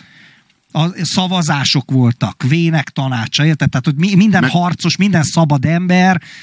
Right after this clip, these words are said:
Speaker 1: az, az, az szavazati joggal rendelkezik. Ezeket nevezte katonai demokráciáknak.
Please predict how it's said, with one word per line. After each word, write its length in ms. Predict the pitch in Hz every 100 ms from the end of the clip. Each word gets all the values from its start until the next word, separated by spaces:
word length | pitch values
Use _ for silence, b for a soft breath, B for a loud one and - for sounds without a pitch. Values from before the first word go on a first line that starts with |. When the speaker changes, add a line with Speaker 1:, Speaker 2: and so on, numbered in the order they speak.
| B
Speaker 1:
az, 280 | - 151 151 175
az, 300 | 151 151 147
az 200 | 156 147
szavazati 520 | - 170 156 151 -
joggal 320 | 151 143 143 139
rendelkezik. 440 | 147 156 143 151
Ezeket 380 | 180 165 147 139
nevezte 240 | 143 139
katonai 460 | 139 135 131 131 123
demokráciáknak. 840 | 120 117 - 117 101 - 85 -